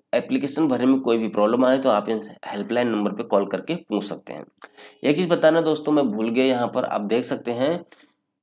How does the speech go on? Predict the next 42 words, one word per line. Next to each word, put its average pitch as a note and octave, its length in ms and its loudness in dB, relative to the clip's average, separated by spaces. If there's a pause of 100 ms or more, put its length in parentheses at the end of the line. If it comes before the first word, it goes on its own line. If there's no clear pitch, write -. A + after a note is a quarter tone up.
(300)
कि F#3 420 -2 (160)
the C3 220 0
upper F3+ 260 2
age D3 340 2
limit D3+ 220 6
for D3 160 0
ex C3+ 260 -4
serviceman A2+ 440 -2
of D3 180 2 (260)
state E3 280 0
of - 180 0
उत्तर - 320 -2
प्रदेश A#2+ 460 -2
shall A#2 200 2
be D3 100 2
relaxable G2+ 540 -2
by B2 140 2
three G#2 300 -4
years। - 240 -6 (500)
तो - 60 0
अगर D#3 260 4
आप F3+ 160 4
केवल D#3+ 220 4
उत्तर - 400 -2
प्रदेश D3 340 2
के - 80 -2
एक्स - 240 -2
सर्विसमैन A2+ 400 0
हैं, C3+ 160 -2
तभी C#3+ 240 2
आप A2+ 200 2
इस A2 140 -8
भर्ती G2+ 200 -4
में A2 100 2
अप्लाई G2+ 240 -2
कर G2+ 160 -4
सकते G2 280 -10
हैं, C#3+ 100 -4
वरना A#2+ 480 -6
नहीं F#2+ 280 -6
कर - 100 -12
सकते। - 360 -20